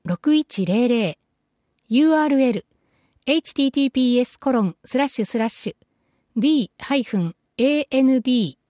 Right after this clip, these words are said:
ハイフンアイドットジェーピー。紙面には二次元コードが掲載されています。欄外情報。街未来ニュースをスマートフォンでご覧になりたい方は、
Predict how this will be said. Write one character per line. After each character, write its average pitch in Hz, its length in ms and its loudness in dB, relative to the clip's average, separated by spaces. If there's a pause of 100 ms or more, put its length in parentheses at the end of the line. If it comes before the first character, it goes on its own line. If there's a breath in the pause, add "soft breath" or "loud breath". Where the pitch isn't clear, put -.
ハ 277 160 -4
イ 254 80 0
フ 202 140 -6
ン 160 180 -4 (200)
ア 254 120 0
イ 220 160 -2 (200)
ド 214 120 -4
ッ - 60 -6 (100)
ト 285 260 0
ジ 233 140 0
ェ 269 40 4
ー 262 120 -2
ピ 208 320 -2
ー。 - 760 -20
紙 285 100 2
面 269 160 4
に 208 100 4
は 190 80 2
二 185 120 2
次 233 120 0
元 285 160 2
コ 302 140 -2
ー 277 40 2
ド 254 100 2
が 208 120 0
掲 202 160 -2
載 196 180 -2
さ 196 120 -4
れ 185 100 -2
て 190 100 -6
い 185 80 0
ま 170 140 -2
す。 - 240 -12 (1400)
欄 262 220 2
外 320 200 0
情 311 240 0
報。 190 500 -2 (840)
街 220 260 -2
未 330 120 0
来 320 160 2
ニ 311 140 2
ュ 311 40 2
ー - 40 0
ス 220 200 -2
を 190 100 0
ス - 160 -2
マ 269 140 4
ー - 40 -2
ト 330 100 -4
フ 320 80 -2
ォ 302 60 2
ン 254 60 4
で 220 100 0
ご 220 100 0
覧 247 160 4
に 247 120 4
な 240 100 4
り 240 100 0
た 254 140 -2
い 247 80 -2
方 226 280 -4
は、 220 200 -2